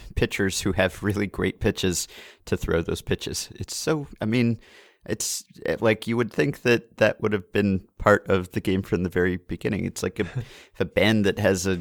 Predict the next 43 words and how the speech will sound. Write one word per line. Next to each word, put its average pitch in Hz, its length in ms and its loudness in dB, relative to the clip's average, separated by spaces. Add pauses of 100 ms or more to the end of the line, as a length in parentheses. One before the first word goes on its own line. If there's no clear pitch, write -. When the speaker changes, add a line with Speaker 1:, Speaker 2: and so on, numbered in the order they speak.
(120)
Speaker 1:
great 95 380 -4
single 95 440 2
or 85 120 6
something 82 480 0
just - 400 -6
refused 90 580 -2
to 90 180 0 (120)
play 95 320 2
it 87 100 4
and 80 280 -2
played 85 260 0
all 87 160 4
their 87 240 2 (420)
deep, - 240 -2 (140)
you 90 120 0
know, 80 140 2
B-sides 87 720 2
and 85 240 -2
album 92 320 0
cuts - 340 -2
or 87 100 2
something 85 520 0
because - 680 -4
they 82 120 -2
thought - 340 0
that - 100 -4
you 85 140 -4
had 85 200 0
to 87 60 -8
do 98 220 0
that. 82 280 2
I 87 40 0
mean, 90 260 0 (400)
it - 160 -2
just, - 560 -4 (120)
uh, - 140 -10 (260)
how 135 220 0
could - 240 -4
you 131 240 4 (500)
<laughs> - 260 -6
I - 240 2
don't 95 180 0
know. 85 200 4